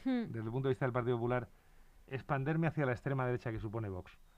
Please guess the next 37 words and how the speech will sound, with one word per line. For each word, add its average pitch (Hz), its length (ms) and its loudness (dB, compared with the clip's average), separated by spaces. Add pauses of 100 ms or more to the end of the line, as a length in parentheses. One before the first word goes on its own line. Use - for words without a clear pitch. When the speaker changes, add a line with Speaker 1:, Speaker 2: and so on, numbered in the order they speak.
(680)
Speaker 2:
Eh, 113 760 2
no 110 320 -2
lo 113 140 -2
sé. 160 160 -4 (220)
Ellos, 113 460 -2
ellos, 120 380 -2
ellos 123 280 -2
verán. 101 300 -2 (500)
Nuevamente, 165 680 6
los 143 320 4
alemanes 127 480 2
siguen 127 260 0
dándonos 110 340 -2
lecciones. 98 480 -6 (240)
Eh, 90 260 -12 (460)
hace - 160 -8
poco 117 220 -4
ha 110 40 0
habido 110 180 -2
otro 110 160 -4
ejemplo 123 320 -4
en 113 80 -2
el 107 120 -4
que, 101 240 -4 (280)
ah, 127 100 -2
sí, 120 180 0
en, 104 200 -4
en 92 480 -10 (460)
unas 120 260 -8
elecciones 127 320 -2
en 113 120 -6
Sajonia-Anhalt, 127 640 -4
me 104 100 -8
parece, 107 340 -8
en 98 140 -6
Alemania, 139 440 -4 (1160)
eh, 101 580 -8